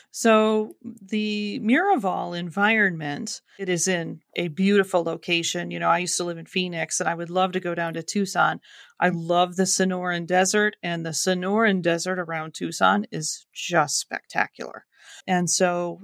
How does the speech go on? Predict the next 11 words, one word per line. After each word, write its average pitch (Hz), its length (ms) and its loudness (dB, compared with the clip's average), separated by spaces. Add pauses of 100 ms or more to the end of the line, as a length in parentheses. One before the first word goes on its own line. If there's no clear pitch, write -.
(120)
the 180 100 -4
beauty 208 520 4
of 170 140 0
the 175 100 -2
Tucson 175 640 0
area 160 680 -4 (320)
is - 180 0
so 240 380 6
inspiring 180 880 2
and 170 200 -4
so 175 680 0